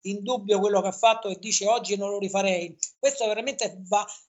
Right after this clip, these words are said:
va, ci fa riflettere, deve far riflettere tutto lo sport italiano, tutte le, le,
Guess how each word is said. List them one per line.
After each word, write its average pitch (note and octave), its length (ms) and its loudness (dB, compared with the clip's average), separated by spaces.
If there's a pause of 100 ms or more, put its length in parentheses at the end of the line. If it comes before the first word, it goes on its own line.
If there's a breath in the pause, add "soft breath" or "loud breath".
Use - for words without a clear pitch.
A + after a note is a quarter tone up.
va, G3 280 0
ci G3+ 140 0
fa A3 140 4
riflettere, G#3 640 -2
deve G3+ 160 -2
far G3+ 140 0
riflettere G#3 560 -4
tutto A3 280 -6
lo G3+ 120 -4
sport G3+ 420 -2
italiano, G3 680 0 (180)
tutte A3 300 -4
le, G#3 180 0
le, G3 400 -4